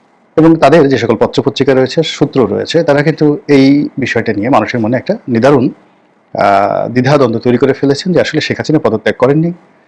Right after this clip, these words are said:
ইতিমধ্যে রাষ্ট্রপতি বলেছেন যে পদত্যাগের যে সকল কাগজপত্র থাকা দরকার সেটা তাদের কাছে নেই। শেখ হাসিনা একাধিকবার বলেছেন যে তিনি পদত্যাগ করেননি,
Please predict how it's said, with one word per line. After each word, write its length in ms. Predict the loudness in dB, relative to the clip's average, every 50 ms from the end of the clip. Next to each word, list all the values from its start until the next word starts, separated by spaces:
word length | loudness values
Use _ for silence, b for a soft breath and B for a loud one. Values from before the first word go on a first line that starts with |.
| b b -6
ইতিমধ্যে 320 | 0 2 2 2 4 4
রাষ্ট্রপতি 340 | 2 2 0 -4 -4 -2 0
বলেছেন 320 | 2 2 0 0 0 -2
যে 100 | -2 -2
পদত্যাগের 840 | 0 0 0 0 0 -4 -6 _ _ 2 2 2 2 2 2 0 0
যে 100 | -2 -4
সকল 220 | -2 0 0 2
কাগজপত্র 500 | 2 2 2 0 -2 -2 -4 -4 -4 -2
থাকা 200 | -4 -2 -2 -2
দরকার 240 | -2 -2 -2 -4 -4
সেটা 200 | -2 -2 -2 0
তাদের 200 | 0 0 0 0
কাছে 260 | -2 -2 0 -2 -2 -2 -4 _ _ _ _ -4
নেই। 220 | -2 -2 -2 -4 -6 -12 _ _ _ _ _ _ _ _ _ _ _ -20 _ _ _ _ _ _ _ _ _ _ _ _ _ _ _ _ _ _ _ _ _ _ _ _ _ _
শেখ 140 | -4 -2 0
হাসিনা 220 | 2 2 4 2 4
একাধিকবার 320 | 4 2 2 2 2 2
বলেছেন 360 | 2 0 -2 -2 0 0 2
যে 100 | 2 2
তিনি 160 | 2 0 0
পদত্যাগ 340 | 0 -2 -4 -4 -4 -4 -2
করেননি, 380 | 0 0 -2 0 0 0 0